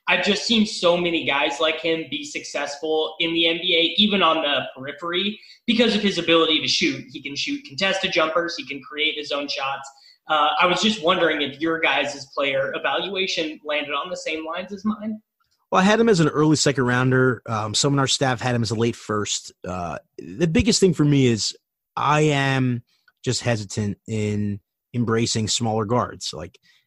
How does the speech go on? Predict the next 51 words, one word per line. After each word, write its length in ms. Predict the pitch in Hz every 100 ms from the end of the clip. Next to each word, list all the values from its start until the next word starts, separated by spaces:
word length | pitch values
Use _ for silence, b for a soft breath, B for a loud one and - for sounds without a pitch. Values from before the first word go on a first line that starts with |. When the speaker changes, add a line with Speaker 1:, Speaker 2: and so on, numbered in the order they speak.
| -
Speaker 2:
anybody 400 | 127 143 139 139
that's 260 | 131 117
about 240 | - 120 113
six 240 | - 135
foot 140 | - 117
or 60 |
smaller, 600 | - 135 131 127 123 120 - _ _ _ - - _
my 140 | 123 117
ears 240 | 127 127
perk 280 | - 131 -
up 260 | 127 120 -
and 360 | 104 104 104 98 -
I, 100 | - -
I 80 | 113
get 200 | 110 113
a 40 |
little 140 | 110
bit 120 | 110 98
nervous. 580 | 101 98 92 87 - -
I, 120 | 95
I 60 | 113
get 120 | 107
a 60 | 110
little 140 | 110
bit 100 | 110
nervous 440 | 113 110 110 104 -
that 280 | 104 95 92 _ _ _ _ _
it's 100 | -
gonna 160 | - 117
be 80 | 104
really 460 | 113 139 160 156
difficult 480 | 123 131 127 113 110
for 100 | 113
their 100 | 107
game 220 | 101 104
to 80 | 95
trend. 240 | - 90 87
Now, 360 | 123 120 120
for 140 | - 143
every 180 | 127
Carson 380 | 123 143 135 151
Edwards, 460 | 175 196 190 175 127
there 100 | 123
might 200 | 123 113
be 140 | 127
a 40 | 117
guy 440 | 117 117 110 110
like 280 | 107 101 92
an 140 | 98
Isaiah 320 | 98 92 95
Thomas 640 | 90 - 160 170 156 -